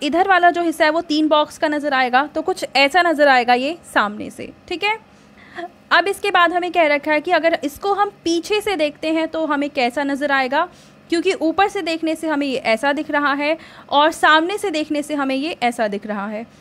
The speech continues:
तो ऊपर से अगर हम देखेंगे तो हमें वो कुछ ऐसा नज़र आएगा। पीछे से एक ऐसी सीट होगी और ऊपर वाली सीट थोड़ी छोटी है, ये वाली सीट। ठीक है,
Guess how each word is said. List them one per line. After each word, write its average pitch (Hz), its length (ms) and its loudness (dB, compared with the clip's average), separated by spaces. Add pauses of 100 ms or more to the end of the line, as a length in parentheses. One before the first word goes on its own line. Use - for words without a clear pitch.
(120)
तो 349 180 -2
ऊपर 339 300 2
से 427 160 -2
अगर 349 180 0
हम 330 160 0
देखेंगे 269 500 -4
तो 320 160 -6
हमें 269 240 -2
वो 277 120 -4
कुछ 330 340 -8
ऐसा 240 280 -2
नज़र 214 260 -6
आएगा। 202 380 -6 (380)
पीछे 302 300 -2
से 359 140 -2
एक 320 140 -6
ऐसी 262 280 0
सीट 349 240 -4
होगी 339 300 -2
और 277 240 -4
ऊपर 277 280 -2
वाली 269 240 0
सीट 269 260 -10
थोड़ी 294 240 -6 (100)
छोटी 214 360 -4
है, 208 120 -6
ये 202 140 -6
वाली 190 220 -6
सीट। 214 220 -16 (180)
ठीक - 140 -6
है, 339 120 -2